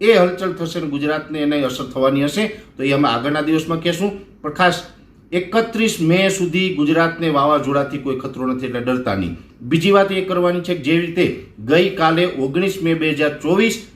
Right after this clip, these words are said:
અને રવિવારના રોજ સમય કરતાં ત્રણ દિવસ વહેલું આંદોબાર અને નિકોબાર ટાપુ સુધી છે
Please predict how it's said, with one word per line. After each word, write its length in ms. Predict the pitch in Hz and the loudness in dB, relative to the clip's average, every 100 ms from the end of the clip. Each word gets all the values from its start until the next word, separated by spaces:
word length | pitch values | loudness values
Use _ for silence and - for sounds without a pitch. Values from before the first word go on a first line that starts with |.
| - | -6
અને 140 | 131 | -2
રવિવારના 680 | 120 131 170 160 156 139 151 | 0 2 4 6 4 2 0
રોજ 240 | 139 151 - - - - | 2 0 -2 -12 -20 -14
સમય 400 | - 175 220 226 | -2 2 4 4
કરતાં 520 | 220 196 190 185 180 | 2 0 2 0 0
ત્રણ 300 | - 180 170 | 0 0 2
દિવસ 340 | 175 175 170 | 4 4 2
વહેલું 400 | 120 170 180 160 127 - - | 2 2 4 2 0 -8 -2
આંદોબાર 400 | 156 180 180 175 | 0 2 6 4
અને 160 | 170 165 | 4 2
નિકોબાર 420 | 143 143 156 151 147 | 2 0 2 2 2
ટાપુ 280 | 139 - 147 | -2 -2 -6
સુધી 320 | 135 131 143 | -2 0 0
છે 160 | 185 | 2